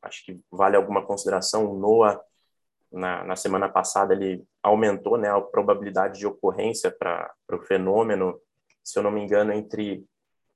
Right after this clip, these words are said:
não sei se desde setembro, mas tenho certeza que de outubro até dezembro. Acho que o Stefan pode pontuar algo nesse sentido, me ajudar com isso.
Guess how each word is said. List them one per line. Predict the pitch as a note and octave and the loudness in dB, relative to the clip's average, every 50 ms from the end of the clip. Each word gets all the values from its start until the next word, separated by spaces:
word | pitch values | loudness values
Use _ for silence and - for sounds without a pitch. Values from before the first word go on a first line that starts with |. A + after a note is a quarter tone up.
| _ _ _ _ _ _ _ _ | _ _ _ _ _ _ _ _
não | - B2+ | -4 -4
sei | - - C3+ C#3 | 0 0 0 2
se | C3+ - - A#2 G#2 | 2 0 -2 0 4
desde | B2 C3+ C#3+ C3 B2+ C3 | 4 6 6 4 2 2
setembro, | - - A#2 - - - A2+ B2 C3 B2+ A#2+ G#2+ | 2 2 2 2 4 4 4 4 4 2 2 2
mas | G#2 G#2 G#2 G#2+ - - - - _ _ _ _ _ | 2 2 2 0 -2 -4 -10 -12 _ _ _ _ _
tenho | - G#2+ G#2+ | -4 -2 -2
certeza | - G2+ G2 G#2+ G#2 G#2 G#2+ | 0 0 2 2 2 2 -2
que | - G2+ | -4 -2
de | F#2 G#2+ A#2 | 4 4 6
outubro | A#2+ A2 - - B2 B2+ A#2+ A#2+ D#3 | 6 4 2 0 0 0 4 4 4
até | D#3 - A2 G#2 | 4 4 2 2
dezembro. | G2 G2+ F#2 F#2 G2 G#2 A2 G#2+ G#2 | 2 0 0 0 0 0 2 2 0
Acho | G2 - - - _ | 0 0 -4 -10 _
que | G#2+ G2 F#2 F#2 - _ _ _ _ _ _ _ _ | -6 -6 -6 -8 -10 _ _ _ _ _ _ _ _
o | - | -10
Stefan | - - - F2+ - - G#2 G2 | -2 0 0 0 2 0 -4 -2
pode | F#2+ F#2+ F#2+ F#2+ F#2+ G2 F#2+ F2+ - - _ _ _ _ _ _ _ _ _ - | 2 2 2 2 0 -4 -6 -6 -8 -14 _ _ _ _ _ _ _ _ _ -2
pontuar | G2 G2 G2 G2+ F#2+ F#2 | 0 0 0 2 4 4
algo | F#2+ F#2+ G2 | 4 4 2
nesse | F#2+ F#2+ F#2+ - - | 0 -2 -2 -4 -6
sentido, | - F#2+ F#2 - F#2+ F#2 F#2+ F#2 F#2 - - | -8 -8 -8 -8 -6 -6 -6 -6 -6 -8 -10
me | - F2+ | -8 -8
ajudar | F#2 F#2+ F#2+ F2+ F#2+ F#2+ | -8 -8 -6 -4 -4 -4
com | F#2 - G2 F2+ | -2 -2 -2 0
isso. | F#2 F#2 F2+ - - - - | 0 0 0 -2 -6 -8 -10